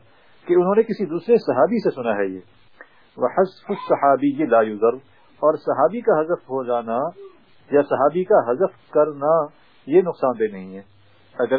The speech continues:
ایک صحابی نے دوسرے صحابی سے سنا تو اس صحابی کا حذ-، صحابی کو حذف کرنا اس میں کوئی نقصان نہیں ہے، کیونکہ ہم کما تقدم پڑھ چکے ہیں کہ صحابی سے یہ امکان ہی نہیں ہے کہ ہم یہ کہیں کہ اس نے کسی غلط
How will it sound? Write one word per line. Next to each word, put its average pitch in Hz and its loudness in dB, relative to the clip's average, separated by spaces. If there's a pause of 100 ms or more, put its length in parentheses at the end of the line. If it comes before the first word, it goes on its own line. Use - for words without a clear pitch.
ایک 165 0
صحابی 113 -2
نے 127 -6
دوسرے 131 -4
صحابی 117 0
سے - 0
سنا 110 -2 (760)
تو - -4 (220)
اس 214 2
صحابی 170 0
کا 214 4
حذ-، 170 -6 (120)
صحابی 160 -2
کو 165 -2
حذف 147 -2
کرنا 139 -4
اس 165 -10
میں 175 -8
کوئی 185 2
نقصان 156 -2
نہیں 135 -8
ہے، 160 -4
کیونکہ 165 -2
ہم 156 2 (1300)
کما 151 2
تقدم 147 -2
پڑھ 165 0
چکے 127 -10
ہیں 117 -8 (440)
کہ 143 -4
صحابی 156 0
سے 185 2 (160)
یہ 160 0 (360)
امکان 143 0
ہی 165 -6
نہیں 147 -2
ہے 143 2
کہ 143 -4
ہم 131 -4
یہ 139 0
کہیں 127 -4
کہ 131 -6
اس 123 -6
نے 120 -2 (400)
کسی 131 0
غلط 131 2